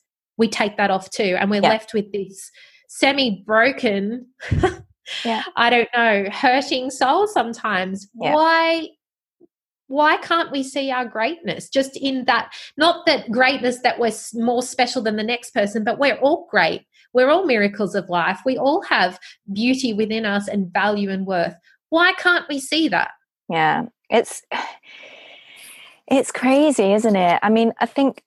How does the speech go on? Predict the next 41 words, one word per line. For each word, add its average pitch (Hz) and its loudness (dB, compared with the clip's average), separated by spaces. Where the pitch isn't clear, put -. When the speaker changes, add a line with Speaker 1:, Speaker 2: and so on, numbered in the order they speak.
Speaker 2:
uh, 226 0
I 208 -2
mean, 208 2
a, 208 2
a 214 2
lot 220 2
of 202 0
it 190 0
is 196 -2
to 190 0
do 190 2
with, 185 2
I 190 0
guess, 190 0
playing 190 0
a 170 -2
role 160 2
of 214 -4
some 220 -2
sort 220 0
that - -2
isn't 180 0
Speaker 1:
Yeah. 190 2
Speaker 2:
you, 139 -10
um, 175 2
which - 0
is 208 2
crazy 165 2
because 185 -2
it's - -4
you 190 2
that, 170 2
that 202 4
loves 196 0
doing 220 2
this. - -12
So, 190 0
and, 185 -4
and 185 0
giving 170 2
and, 160 0